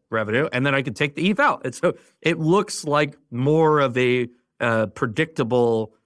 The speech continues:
uh, way to participate in the space. And so I think it's a big deal, and I think that there's a lot of momentum and energy in the Ethereum community. And, you know, with the successful merge,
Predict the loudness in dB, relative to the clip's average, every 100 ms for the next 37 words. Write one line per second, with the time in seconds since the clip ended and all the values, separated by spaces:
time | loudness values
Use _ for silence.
0 | _ -6 -4 0 0 2 0 -4 -6 -6
1 | -4 -4 -4 -6 -8 -6 -2 0 0 -2
2 | -2 -4 _ _ -2 0 0 0 -2 0
3 | 2 2 2 -2 -4 -2 0 0 0 0
4 | 0 -2 -2 -2 -2 0 -2 -2 -2 -2
5 | -6 -10 _ -8 -8 -4 -2 -2 -2 -2
6 | -2 -4 -4 -4 -4 -6 -6 -2 0 0
7 | 0 -2 -4 -12 _ _ -2 0 0 0
8 | -2 -4 -4 -2 -2 -2 -2 0 2 2
9 | -2 -8